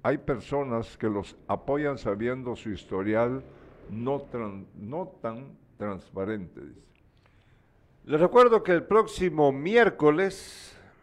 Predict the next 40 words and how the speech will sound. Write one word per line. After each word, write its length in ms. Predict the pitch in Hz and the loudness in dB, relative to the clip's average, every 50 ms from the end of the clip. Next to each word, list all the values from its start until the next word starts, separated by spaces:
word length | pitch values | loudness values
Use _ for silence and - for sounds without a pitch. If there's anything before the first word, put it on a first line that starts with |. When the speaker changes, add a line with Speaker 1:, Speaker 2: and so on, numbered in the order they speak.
| _ _ _ _ - | _ _ _ _ -10
Speaker 2:
en 180 | 135 127 123 | -8 -8 -8
Sin 280 | 113 - 135 139 131 117 | -8 -8 -8 -8 -8 -2
Casacas, 680 | - 139 127 - - - 208 208 - - 165 170 165 - 135 | 0 0 2 4 6 6 6 6 6 2 0 0 0 0 -2
a 40 | 113 | -2
las 140 | 107 104 | -2 -2
cinco 320 | - - 151 160 151 - 156 | -4 -6 -8 -6 -2 2 4
de 80 | 135 | 6
la 160 | 117 113 - - | 6 4 4 6
tarde, 300 | 151 151 151 139 147 139 | 6 6 6 6 4 4
vamos 260 | 135 135 143 135 139 | 4 4 4 2 -2
a 100 | 131 101 | -2 -2
presentar 540 | - 113 101 - 98 98 98 - 131 135 143 | -2 -4 -4 -6 -8 -8 -4 -2 0 0 0
nuestro 1040 | 139 135 127 120 - - 110 98 101 101 98 95 92 90 90 87 85 82 78 76 - - _ _ _ _ _ _ | -2 -4 -6 -8 -8 -8 -4 -2 0 0 0 0 -2 -2 -4 -4 -6 -6 -8 -10 -14 -20 _ _ _ _ _ _
nuevo 680 | - 95 101 117 131 143 139 131 123 113 104 95 85 - - - | -12 -8 -4 0 0 2 2 2 4 2 2 0 -2 -6 -4 0
Toma 200 | 160 160 170 156 | 2 4 4 4
la 100 | 135 117 | 4 4
Ruta. 500 | 127 185 202 - - - - - - - _ _ | 2 2 0 0 -4 -6 -6 -8 -16 -20 _ _
Nos 140 | 107 104 101 | -10 -8 -4
fuimos 300 | - 165 165 165 151 117 | -4 -4 -4 -2 -2 0
al 140 | 127 110 101 | 0 0 0
Suchitán, 680 | - 117 104 - 107 101 - - 185 202 196 180 - - - - - - _ _ _ _ | -2 -8 -8 -8 -10 -2 2 2 2 2 2 -4 -12 -16 -20 -20 -20 -20 _ _ _ _
que 80 | - | -14
hoy, 240 | 135 156 160 147 117 - - _ _ | -12 -12 -12 -14 -16 -18 -20 _ _
pues, 160 | - 113 104 | -20 -20 -20
está 560 | 113 107 _ - 139 139 135 131 113 104 - - _ _ _ _ _ _ _ _ _ _ _ | -20 -20 _ -12 -10 -8 -8 -8 -10 -12 -16 -20 _ _ _ _ _ _ _ _ _ _ _
nublado, 480 | - 104 104 104 117 127 131 131 127 120 | -14 -8 -2 2 4 6 6 6 6 2
no 140 | 113 117 110 | 0 -4 -6
se 120 | - 113 110 | -4 0 2
ve 120 | 110 110 | 2 0
mucho. 560 | 104 110 117 127 127 123 - - 143 151 151 - _ _ _ _ _ _ _ _ _ _ _ _ - | 0 -2 -6 -8 -8 -10 -10 -8 -8 -8 -8 -12 _ _ _ _ _ _ _ _ _ _ _ _ -6
Nos 160 | 107 117 104 | -6 -4 -2
fuimos 320 | 123 165 170 175 170 131 | -2 -2 -2 -2 -2 0
al 140 | 151 147 135 | 2 0 0
Suchitán 680 | - - 135 - - - 120 - - 156 160 170 156 - - | 0 -4 -8 -8 -8 -12 -6 0 2 2 2 2 0 -6 -8
y 140 | - 113 | -4 0
vamos 260 | 113 127 135 147 127 139 | 0 0 0 0 -2 -4
a 80 | 135 | -2
presentar 480 | 117 127 - 117 113 - - 123 127 131 | -2 -4 -4 -6 -8 -2 2 4 4 4
el 60 | 131 | 4
video 560 | 117 117 113 113 117 120 127 123 120 - - | 4 4 4 6 6 6 6 6 4 0 -2